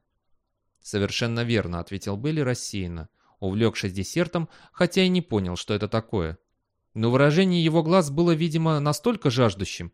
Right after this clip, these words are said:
что побудило официанта поставить перед ним ещё одну небольшую порцию. Его переполняла приятная сытость.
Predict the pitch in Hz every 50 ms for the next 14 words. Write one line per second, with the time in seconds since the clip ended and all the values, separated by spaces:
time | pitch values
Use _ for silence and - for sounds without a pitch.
0 | _ _ - - - _ _ - - - 101 - 107 98 110 113 104 110 104 104
1 | 98 95 - 107 - - 175 185 190 160 - - 107 107 - - 165 170 160 160
2 | 139 - - 143 135 131 139 170 180 175 175 185 180 - - - - 165 135 104
3 | 95 85 95 90 85 82 - _ - 110 101 95 101 95 92 - - 151 165 160
4 | - 143 107 95 - - - 85 82 78 90 _ _ _ _ _ _ _ _ _
5 | _ _ _ - 92 95 95 98 95 - 107 95 95 - - 90 92 92 110 147
6 | 175 175 170 165 - 113 110 104 110 117 - - 107 104 98 - - 92 90 -
7 | - - -